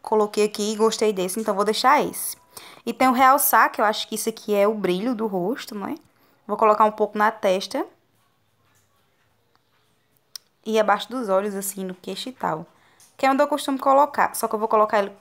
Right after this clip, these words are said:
menos, com bem pouquinho. Né? Vou usar maquiagem babada nela. Maquiagem, viu? E tem as artes faciais, meus amores, que eu,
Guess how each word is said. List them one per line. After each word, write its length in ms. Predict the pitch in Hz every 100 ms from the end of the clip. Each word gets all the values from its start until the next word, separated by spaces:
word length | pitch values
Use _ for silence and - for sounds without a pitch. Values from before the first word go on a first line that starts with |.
| -
menos, 500 | 202 196 180 170 -
com 160 | -
bem 100 | 190
pouquinho. 460 | 202 262 262 180 170 - _ _ _ _ _ _ -
Né? 160 | 185
Vou 100 | 196
usar 140 | 202 190
maquiagem 400 | 185 185 196 185
babada 400 | 196 233 - -
nela. 300 | - - -
Maquiagem, 600 | 185 202 - 202 185 180
viu? 220 | 170 214 - _ _ _ _ - - _ -
E 80 | -
tem 160 | 285
as 160 | 294 277
artes 220 | 285 285
faciais, 560 | 277 269 - 311 214 214
meus 140 | 214
amores, 400 | 220 214 208 220
que 80 |
eu, 80 | -